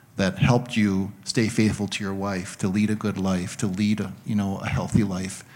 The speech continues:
And he said two things were top. "I read the Bible every day, and I was in fellowship with people my age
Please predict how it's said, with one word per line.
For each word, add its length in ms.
And 80
he 60
said 360
two 140
things 320
were 80
top. 420
"I 20
read 160
the 80
Bible 320
every 220
day, 320
and 140
I 20
was 200
in 100
fellowship 500
with 140
people 240
my 200
age 320